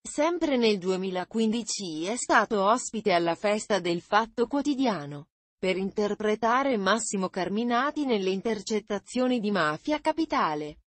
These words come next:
In preparazione il testo inedito di Fortunato Cerlino presentato al Festival del Teatro di Napoli a fine giugno duemilaquindici.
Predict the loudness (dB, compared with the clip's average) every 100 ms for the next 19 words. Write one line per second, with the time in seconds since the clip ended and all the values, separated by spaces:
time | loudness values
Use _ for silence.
0 | _ -2 0 2 2 4 2 2 -4 -4
1 | -2 -2 -2 -2 -2 -2 0 0 -2 0
2 | 2 2 2 -2 -2 -2 -4 -6 -6 -6
3 | -2 -2 0 -2 0 0 0 0 0 0
4 | 0 -2 -4 -4 -2 -2 0 0 0 0
5 | -2 2 2 2 0 -2 0 0 -2 -6
6 | -4 0 4 4 2 -2 -2 0 0 0
7 | -2 -4 -2 -4 -6 -14 _ _ -16 -6
8 | -2 -2 -2 -4 -4 -2 -2 -2 4 4
9 | 4 0 -2 -2 0 2 0 -2 -4 -4